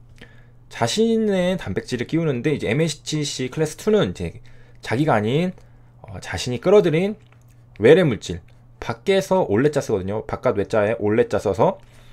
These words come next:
외래 물질, 바깥에서 온 걸 제시를 해주는 겁니다. 그러니까 느낌이 딱 왔죠. 이제 항원이 이제 들어왔다. 그러면 이거를 이제 제시를 해줘야 될 텐데 어떻게 하냐? 내가 먹고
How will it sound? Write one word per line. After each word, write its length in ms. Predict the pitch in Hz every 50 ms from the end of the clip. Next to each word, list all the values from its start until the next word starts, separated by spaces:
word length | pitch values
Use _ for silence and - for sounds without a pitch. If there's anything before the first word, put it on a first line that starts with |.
| - - - - - - - - -
외래 200 | 104 139 165 196
물질, 360 | 175 127 - - 92 85 85 - - -
바깥에서 920 | - - - - 220 220 220 - 226 208 202 - 214 208 214 208 196 - -
온 460 | - 220 110 120 156 180 196 208 214 196
걸 460 | 190 185 180 185 196 208 226 233 220
제시를 340 | - - 107 98 104 104 131
해주는 180 | 147 160 156
겁니다. 320 | 120 95 90 80 90 92 - -
그러니까 240 | - 113 113 104 117
느낌이 180 | - 156 151
딱 120 | 143 165 120
왔죠. 340 | 90 - - - 127 151 -
이제 120 | - -
항원이 500 | - - - 185 196 190 170 156 156 151
이제 140 | - - 92
들어왔다. 720 | - - 110 92 82 - - - 95 98 98 90 82 - - - - - - - - - - - - - - - - -
그러면 260 | - 123 131 143 143
이거를 200 | 131 123 139 143
이제 100 | 123 120
제시를 300 | 117 - 117 113 139 139
해줘야 160 | 165 170 180
될 80 | 147 127
텐데 220 | - 127 120 117
어떻게 300 | 95 104 - 170 - -
하냐? 260 | 131 120 139 139 110 87
내가 200 | 90 98 104 95
먹고 640 | 87 98 - - - 160 160 180 196 220 240 233